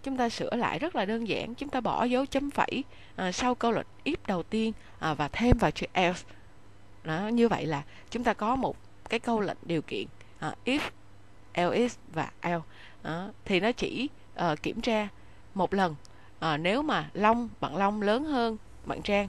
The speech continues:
nghĩa là chiều cao của bạn Long hơn chiều cao của bạn Trang, thì thực hiện cái câu lệnh sau cái từ khóa đen. Còn tất cả những cái câu lệnh else if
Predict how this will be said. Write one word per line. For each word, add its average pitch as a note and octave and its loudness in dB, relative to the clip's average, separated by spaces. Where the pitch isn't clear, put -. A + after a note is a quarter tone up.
nghĩa G3+ 4
là G3 2
chiều E3+ 2
cao G3+ 2
của F#3 -2
bạn D#3 0
Long G3 0
hơn A#3 2
chiều D3+ -2
cao F3 2
của - -4
bạn - -4
Trang, F3+ -2
thì G#3 2
thực G3 2
hiện D3 2
cái B3+ 0
câu A3+ 6
lệnh D#3+ 4
sau G#3 4
cái A3+ -2
từ D#3 2
khóa G3+ 0
đen. G3+ 0
Còn F#3+ 2
tất - 2
cả F3 6
những G3 -2
cái C4 0
câu A#3 6
lệnh F3 0
else G3 -2
if C#4 -2